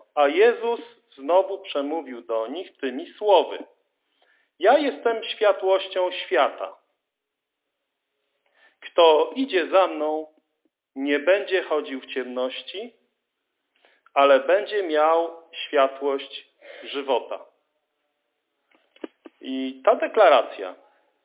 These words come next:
Pana Jezusa, te słowa Pana Jezusa wskazują nam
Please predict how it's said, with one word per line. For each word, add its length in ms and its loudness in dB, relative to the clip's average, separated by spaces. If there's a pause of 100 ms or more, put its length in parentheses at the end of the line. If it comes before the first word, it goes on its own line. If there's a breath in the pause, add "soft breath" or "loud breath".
(480)
Pana 200 2
Jezusa, 520 -4
te 180 -2
słowa 340 2
Pana 320 0
Jezusa 640 -4 (1400 soft breath)
wskazują 600 2
nam 400 -2